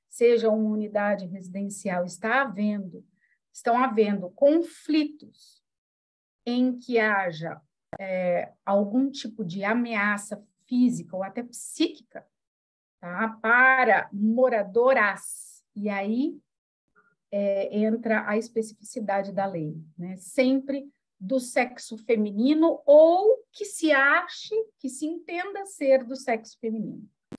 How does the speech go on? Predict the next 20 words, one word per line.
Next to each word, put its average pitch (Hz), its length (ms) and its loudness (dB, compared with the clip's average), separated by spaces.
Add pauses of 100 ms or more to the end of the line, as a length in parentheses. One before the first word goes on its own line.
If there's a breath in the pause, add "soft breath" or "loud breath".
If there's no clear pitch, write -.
(300 loud breath)
Então, 233 300 2
essa 240 420 0
também 233 520 4
é 226 40 0
uma 226 220 0
observação 220 640 -4
importante 277 920 0
pro 233 220 -8
gestor 208 600 -2 (420 soft breath)
ter 254 140 2
consciência. 226 760 -6
Não 269 180 -4
basta 302 420 2
que - 100 -20
seja 277 320 -4
mulher 240 680 2
do 226 160 -4
sexo 233 800 -6 (300)
biológico 220 880 6
feminino, 180 640 -4